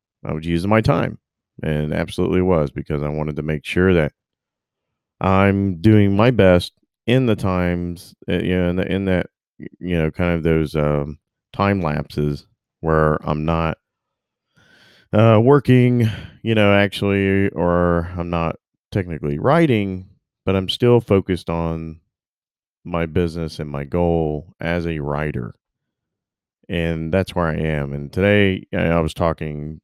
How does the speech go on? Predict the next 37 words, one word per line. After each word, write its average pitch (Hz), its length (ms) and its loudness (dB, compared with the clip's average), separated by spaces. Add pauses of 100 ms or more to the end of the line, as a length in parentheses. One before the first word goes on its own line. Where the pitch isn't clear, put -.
with 78 280 -6
a 73 220 -2
marketing 101 440 -2
coach 95 380 -2
that 82 300 -4 (240)
I 82 160 -6
hired 87 500 0 (1120)
to - 80 -4
try 127 200 2
to 113 60 4
help 107 200 4
me 90 80 -2
out 90 320 2
with 87 240 -4
a 90 40 0
little 90 220 2
bit 90 240 2
about 87 320 -2 (280)
really 220 200 2
trying 160 200 -2
to 120 60 -8
get 107 120 2
out 107 140 2
there 101 140 0
and 80 120 -6
find 90 220 -2
my 78 180 -2
audience. 85 760 -4 (960)
How 107 160 4
do 107 60 6
I, 90 380 2 (380)
you 104 100 -8
know, 80 400 -4
how 123 120 -8
do 143 80 0
I 117 140 2
uncover 85 720 -2